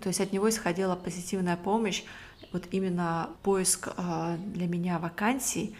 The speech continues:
которые выраза-, выражались в поддержке, нежели в таком каком-то пуше, да, в давлении, что вот тебе пора уже идти работать, да, потому что такие ситуации тоже случаются, а, в эмиграции, к сожалению, когда молодой человек просто уже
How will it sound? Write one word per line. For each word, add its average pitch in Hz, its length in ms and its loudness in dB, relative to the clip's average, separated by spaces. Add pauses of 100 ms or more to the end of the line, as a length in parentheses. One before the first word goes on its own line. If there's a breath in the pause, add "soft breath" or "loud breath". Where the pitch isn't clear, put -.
(380 loud breath)
которые 185 460 2
выраза-, 175 420 0
выражались 185 560 0
в - 100 -12
поддержке, 175 640 2
нежели 175 600 2 (540 loud breath)
в - 100 -16
таком 175 260 -2
каком-то 170 420 -2
пуше, - 440 2
да, 175 300 2
в 160 160 -8
давлении, 190 560 8
что 175 280 -2
вот 180 180 0
тебе 170 160 -4
пора 156 280 4
уже 160 160 -2
идти - 160 -6
работать, 202 480 -4
да, 180 180 0
потому 220 280 -2
что 143 160 -2
такие 180 340 2 (340 loud breath)
ситуации - 460 2
тоже 180 180 2
случаются, 156 760 0 (280)
а, 170 360 0
в 165 440 0
эмиграции, 180 720 0 (360 loud breath)
к - 40 -16
сожалению, 165 540 0
когда 165 280 -2
молодой 165 300 2
человек 175 480 2
просто 165 340 -4
уже 151 280 0